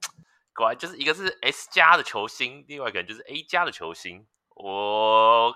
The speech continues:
Speaker 2: 看起来感觉也这样啊，至少在林志杰，我就举一个G七好了，G七第三、第四节为什么勇士可以随便拉开？就是第一个国王真的有点，就是有些失误嘛，然后再来就是林志杰那个不讲理的三分球，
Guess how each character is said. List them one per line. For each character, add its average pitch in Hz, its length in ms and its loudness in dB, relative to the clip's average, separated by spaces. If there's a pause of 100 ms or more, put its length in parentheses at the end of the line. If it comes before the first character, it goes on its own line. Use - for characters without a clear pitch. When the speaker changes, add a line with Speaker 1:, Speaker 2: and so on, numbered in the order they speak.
Speaker 2:
看 165 200 4
起 123 200 -14
来 107 280 4
感 110 240 -6
觉 110 100 -4
也 110 60 -4
这 127 120 -4
样 120 160 4
啊， 117 60 2
至 - 120 -10
少 175 160 0
在 165 160 4
林 135 160 -6
志 170 160 -16
杰， 101 400 0 (400)
我 139 80 -6
就 220 80 0
举 147 180 -4
一 127 60 -4
个 143 80 0
G 160 240 -6
七 160 220 -6
好 95 160 4
了 98 100 -4
，G 202 100 -8
七 214 280 -8
第 214 160 -10
三、 185 180 0
第 196 100 -12
四 185 140 -20
节 113 180 -4
为 139 140 -8
什 165 80 -10
么 95 340 -2 (220)
勇 87 220 -8
士 151 120 -14
可 127 140 -2
以 92 60 -4
随 90 100 -8
便 95 100 -4
拉 85 220 4
开？ 78 300 -6 (420)
就 156 140 -10
是 156 640 -6 (100)
第 180 100 -12
一 185 40 -12
个 110 360 2
国 123 120 -6
王 131 160 -2
真 160 80 -6
的 143 60 -6
有 107 140 -4
点， 85 200 -12 (640)
就 151 100 -18
是 160 80 -16
有 110 140 -4
些 110 80 -4
失 117 320 -10
误 123 100 -12
嘛， - 220 -12 (100)
然 117 100 -4
后 - 40 -6
再 175 80 2
来 139 80 4
就 143 80 -10
是 160 280 -10 (360)
林 123 120 -8
志 160 120 -18
杰 143 120 0
那 160 80 -4
个 135 120 2
不 - 160 -8
讲 107 240 -6
理 110 100 -10
的 80 100 -6
三 113 160 -2
分 123 180 -4
球， 80 340 -14